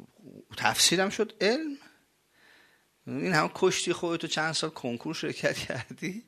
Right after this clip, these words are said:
حالا زدی، اصلاً قبول شدی، رفتی. مثلاً تفسیر بخونی؟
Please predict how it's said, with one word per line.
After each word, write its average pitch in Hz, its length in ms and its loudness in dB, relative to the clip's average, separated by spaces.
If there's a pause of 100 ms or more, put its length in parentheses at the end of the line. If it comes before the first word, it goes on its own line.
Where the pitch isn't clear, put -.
(480)
حالا 135 200 -2
زدی، 131 340 2
اصلاً 131 240 0
قبول 120 300 2
شدی، 123 280 -6
رفتی. 110 480 -4 (1800)
مثلاً 110 480 -4 (1800)
تفسیر 131 500 4
بخونی؟ 214 560 -2